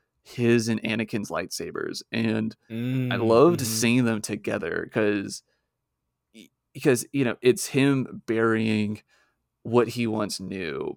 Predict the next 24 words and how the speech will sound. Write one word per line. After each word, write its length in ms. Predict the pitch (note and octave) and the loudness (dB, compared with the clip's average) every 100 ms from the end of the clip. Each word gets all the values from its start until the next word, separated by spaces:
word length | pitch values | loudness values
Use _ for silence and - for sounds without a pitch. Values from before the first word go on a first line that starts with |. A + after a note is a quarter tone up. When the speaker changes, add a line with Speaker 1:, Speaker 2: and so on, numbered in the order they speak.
| - | -6
Speaker 1:
besides 480 | A2+ - A2+ A2 G#2 | -4 0 0 0 -2
just, 180 | G#2+ G#2 | -6 0
like, 280 | G2+ F#2 - | 0 0 -2
what 160 | A#2+ | -2
those 140 | G#2 A2 | -2 -2
lightsabers 440 | A2 F#2+ G2 G2+ - | -4 -4 -8 -6 -6
actually 360 | E2 - F#2+ | -8 -8 -6
are, 100 | F2 | -6
like, 120 | E2 | -4
you 40 | G2 | -6
know, 80 | F#2 | -6
like, 120 | F#2 | -6
Jedi, 380 | G#2+ G#2 F2+ - | -4 -2 -2 -4
tools 300 | - B2 A2 | -2 0 0
of 80 | G2+ | -4
the 80 | F2+ | -4
Jedi, 420 | - E2 D#2+ E2 | -6 -4 -2 -2
him 220 | A2+ A2 | -4 -4
burying 340 | A2 G2+ F#2+ A2+ | -4 -6 -6 -6
his 320 | A2 - F3 - | -6 -6 -10 -8
Jedi-esque 1120 | G2+ G2+ F#2+ F2 F2 - - E2+ - - - - | -4 -2 0 -2 -6 -8 -4 -4 -4 -12 -16 -14
or 140 | F#2 | -12
his 180 | A2+ G#2 | -10 -8
Jedi-ness, 840 | G#2 G2 F2 F#2+ E2+ - - - | -6 -6 -6 -6 -8 -8 -8 -10